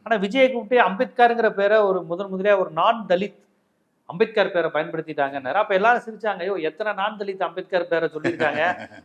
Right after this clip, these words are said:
Speaker 1: அம்பேத்கருக்கு கொண்டாடி இருக்காங்க, செலவு வச்சிருக்காங்க, புதுசா ஏதோ விஜய் சொன்னதை தான் பில்டப்
Speaker 2: ஆமா.
Speaker 1: கொடுக்குறீங்க"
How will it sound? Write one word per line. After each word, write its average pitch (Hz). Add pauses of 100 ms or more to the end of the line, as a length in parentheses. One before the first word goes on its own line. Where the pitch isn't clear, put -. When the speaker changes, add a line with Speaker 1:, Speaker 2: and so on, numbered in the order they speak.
Speaker 1:
அம்பேத்கருக்கு 165
கொண்டாடி 165
இருக்காங்க, 156
செலவு 156
வச்சிருக்காங்க, 151
புதுசா 190
ஏதோ 208
விஜய் 175
சொன்னதை 180
தான் 180 (360)
பில்டப் 110
Speaker 2:
ஆமா. 175
Speaker 1:
கொடுக்குறீங்க" 139